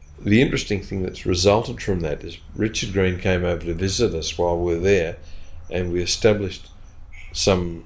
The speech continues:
relationships. And out of that, uh, our first Middle Eastern church came. One of the students who was there in the year I was there is now, has now planted, uh, husband and wife, a C three church in Cairo,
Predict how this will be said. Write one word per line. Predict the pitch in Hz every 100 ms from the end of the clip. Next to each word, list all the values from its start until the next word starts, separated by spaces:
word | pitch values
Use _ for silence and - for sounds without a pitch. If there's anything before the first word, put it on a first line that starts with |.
| -
relationships. | 95 95 107 113 113 98 92 - -
And | - 92
out | 95 104 120
of | 117
that, | 95 76 98 - - - - - - - -
uh, | 87 87
our | 95
first | 90 107 98 101
Middle | 98 92
Eastern | 95 - 85 82
church | - 117 127 -
came. | 85 80
One | 92 95
of | 82
the | 82
students | - 117 113 98 -
who | 92
was | 87 87
there | 92 92
in | - 95 87 87
the | 90
year | 92 90
I | 87 117
was | 123 92
there | 85 73 78 - - - - - - -
is | 87
now, | 92 95 92 92 - - - -
has | 92 90
now | 104 104
planted, | 101 - 92 90 82 107 - - - - - -
uh, | 82 87 - - - -
husband | 90 90 98 92
and |
wife, | 87 85 90 - - - - -
a |
C | - - 95
three | - 92 85
church | - 85 -
in | - 82
Cairo, | 76 - 104 104 87 73 76